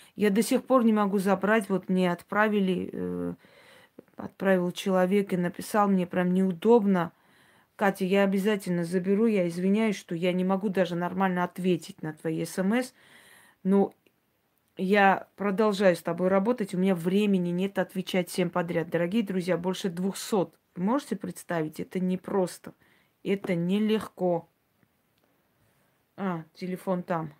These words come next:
<laughs> Забыла. Вот, видите, я здесь записываю, кому что надо проводить.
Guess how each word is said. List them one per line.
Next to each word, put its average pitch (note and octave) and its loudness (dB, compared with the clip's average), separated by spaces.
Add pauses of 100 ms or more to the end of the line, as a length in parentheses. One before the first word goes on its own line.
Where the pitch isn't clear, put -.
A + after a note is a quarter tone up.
(260)
<laughs> - -20
Забыла. F#3+ -2 (2250)
Вот, A3 6
видите, G3 2 (640)
я G#3+ 0
здесь G3 2
записываю, G3+ 2
кому F#3 0
что G3 -2
надо F3 -2
проводить. E3+ -4